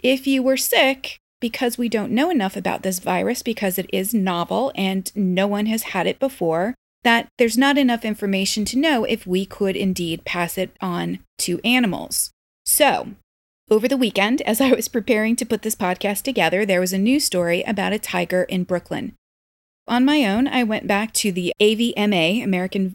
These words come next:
Veterinary Medical Association page, to see if there were any updates. And what they updated with is, "The U S D A National Veterinary Services Laboratory has confirmed the presence of the sars C O V two in one tiger at a zoo in New York.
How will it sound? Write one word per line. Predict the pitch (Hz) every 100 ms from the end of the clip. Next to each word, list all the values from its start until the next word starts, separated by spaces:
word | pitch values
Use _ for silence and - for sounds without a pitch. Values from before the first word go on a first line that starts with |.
| -
Veterinary | 196 196 185 180 180 180
Medical | 180 175 175
Association | 175 - 175 165 170 175 196
page, | - 120 110 - - _ -
to | 220
see | - 226 214 214 -
if | 202 -
there | 180
were | 190 185
any | 190 185 -
updates. | 175 - 117 - - - -
And | 214
what | 277 302
they | 294
updated | - 208 220 185 175
with | 165 196 - -
is, | 165 151 240 - - _ -
"The | 220
U | 190 247
S | 302 294 -
D | 311 254
A | 202 233
National | 196 190 - 254
Veterinary | 220 190 202 196 196 226
Services | - 175 214 254 254
Laboratory | 175 151 180 - 113 175 226 -
has | 285 294
confirmed | - 311 202 202
the | 233
presence | - 190 214 220
of | -
the | 180
sars | 180 196 180 226 240 -
C | - 247
O | 269
V | 254 247
two | 254 - 190 170 214 - _
in | 226 226
one | 226 247
tiger | 262 190 180 202 -
at | 208
a | 220
zoo | 190 175 160 190
in | 214 196
New | 190
York. | 190 170 - -